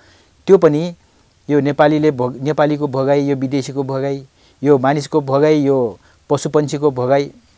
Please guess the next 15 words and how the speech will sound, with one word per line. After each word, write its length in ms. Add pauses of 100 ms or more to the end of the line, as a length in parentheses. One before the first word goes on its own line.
(600)
बिल्कुलै 400
हुँदैन। 340 (1040)
जस्तो 440 (640)
मानिसमा 420
लोभ 280
उत्पन्न 320
हुन्छ, 240 (1300)
उसले 320 (640)
कुनै 180
वस्तुमा 400
लोभ 340
उत्पन्न 380
गरेपछि 440
त्यो 220
वस्तु 300